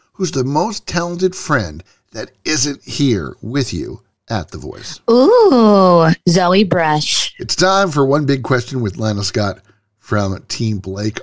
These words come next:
Speaker 1: on season twenty-one of N B C's The Voice.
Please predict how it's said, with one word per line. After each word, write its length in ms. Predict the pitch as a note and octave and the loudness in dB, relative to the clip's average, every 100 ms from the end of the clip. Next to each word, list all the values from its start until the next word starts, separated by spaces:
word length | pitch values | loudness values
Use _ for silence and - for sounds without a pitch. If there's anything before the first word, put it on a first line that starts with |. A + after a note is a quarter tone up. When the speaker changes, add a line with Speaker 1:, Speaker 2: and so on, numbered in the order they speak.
| - | -6
Speaker 1:
on 500 | G#2 G2 F#2 F2+ - | -4 -2 -4 -8 -8
season 300 | - G2 - | -6 -6 -6
twenty-one 440 | G2+ G2 G2+ G#2+ | -6 -4 -4 -4
of 120 | F#2 | -6
N 180 | - G2 | -8 -8
B 120 | G2 | -6
C's 300 | - G#2 F#2 E2 | -4 -4 -4 -6
The 60 | |
Voice. 300 | F#2 G#2 A#2+ | -4 -2 -4